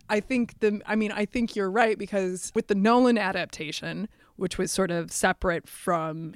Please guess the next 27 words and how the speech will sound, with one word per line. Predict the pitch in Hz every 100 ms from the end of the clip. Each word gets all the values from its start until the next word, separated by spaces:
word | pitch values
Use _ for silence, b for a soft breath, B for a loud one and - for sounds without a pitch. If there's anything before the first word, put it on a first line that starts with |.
| -
the | -
comic | - - 269 269 254 -
or | 190 185
previous | - 226 226 202 202 180 175 - - - -
screen | - 269 269
adaptations | 240 196 180 - 170 165 160 147
of | - 175
that | 160 143
character, | - 175 180 170 156 147 - B B B B
it's | - -
this | 208 180
idea | 208 196 202
that | 196 185
we're | 196
appl-, | 196 - 262 -
we're | 233 233
applying | 190 - 277 285 269
this | 269
to | - 220
the | 185
real | 175 180 226 214 208
world, | 175 185 156 147 - - -
quote | - 180 131
unquote. | 139 - 165 -
And | 208
what | 220 233 -
that | 208 202